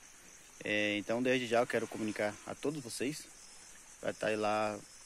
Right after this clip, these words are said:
acompanhando. No próximo sábado, a partir das nove horas da manhã, certo? A qualquer momento ela entra no ar. A partir das nove horas, é nove horas, nove e cinco, nove e dez, sim. Eu acredito que eu não consigo, não vou atrasar muito.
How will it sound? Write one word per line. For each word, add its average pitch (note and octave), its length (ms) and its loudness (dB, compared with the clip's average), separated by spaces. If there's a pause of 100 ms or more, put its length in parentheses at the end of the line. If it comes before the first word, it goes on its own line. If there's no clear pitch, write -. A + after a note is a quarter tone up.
(120)
acompanhando. G2+ 520 -2
No G2+ 80 -8
próximo A#2 320 2
sábado, A#2 360 2 (120)
a B2 80 2
partir B2 420 0
das A#2+ 240 2
nove B2 400 2
horas A2 240 4
da A2+ 100 0
manhã, A#2+ 240 2 (320)
certo? G#2 300 -4 (500)
A - 40 -14
qualquer G2+ 300 -4
momento G#2 480 0
ela A2 140 2
entra G#2 180 -2
no A#2 100 -2
ar. G2+ 60 0
A - 140 -16
partir A2 200 -4
das B2 80 -4
nove B2 200 -2
horas, C3+ 260 6
é C3 420 4 (300)
nove G#2 260 0
horas, A#2 300 4
nove G2+ 360 0
e G2 200 -8
cinco, C3+ 380 0
nove F#2+ 180 -2
e G2 60 -10
dez, A#2 240 4 (200)
sim. A#2+ 200 -4 (640)
Eu - 60 -6
acredito A2 400 -4
que A2+ 240 -4
eu A2 100 2
não G#2+ 80 -2
consigo, G#2 420 -6
não G#2+ 200 -2
vou G#2 100 -2
atrasar A2 340 2
muito. G#2 300 -2